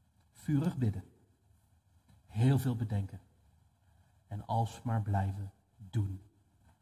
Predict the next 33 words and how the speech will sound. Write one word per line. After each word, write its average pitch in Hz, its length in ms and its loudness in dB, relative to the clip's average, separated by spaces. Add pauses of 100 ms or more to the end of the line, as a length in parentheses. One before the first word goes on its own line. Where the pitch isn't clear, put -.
(200)
Vader 123 300 2
in 120 100 2
de 117 60 4
hemel, 120 240 6
dank 117 200 0
u 113 120 -4
wel 113 400 2 (720)
voor - 140 -14
deze 120 280 4
simpele 131 420 2
lessen. 117 400 2 (500)
En 120 100 -6
dat 117 160 0
wij 135 400 6
ook 123 200 0
even 131 320 2
terug 131 320 -4
mogen 117 360 0
komen 107 420 0
bij 113 240 0
een 104 100 0
heel 113 240 0
simpele 127 400 -4
les. 117 460 -2 (600)
Zoals 107 260 -2
Vince 117 280 -2
Lombardi 117 420 2
ook 113 180 -6
deed, 107 360 -4
dat 101 120 -14
wij 110 140 -4
mogen 110 260 -4
beseffen, 107 460 -8